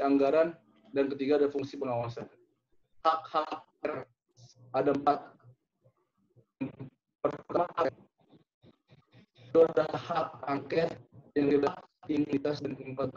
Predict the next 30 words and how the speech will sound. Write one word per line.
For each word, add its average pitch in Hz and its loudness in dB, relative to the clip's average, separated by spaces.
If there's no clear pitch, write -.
hak 139 -4
meminta 139 2
pendapat. 131 0
Yang 143 0
ketiga 160 4
ada 160 8
lembaga 147 6
negara, 147 6
D 156 6
P 156 6
D 165 4
atau 151 4
Dewan 156 8
Perwakilan 143 2
Daerah. 123 4
Lembaga 156 4
tinggi 156 0
ini, 160 4
lembaga 175 2
tinggi 165 4
negara 156 6
ini 143 4
dalam 156 4
sistem 143 -2
ketatanegaraan 139 2
Indonesia 135 2
yang 160 6
anggotanya 147 4
merupakan 156 2
perwakilan 165 2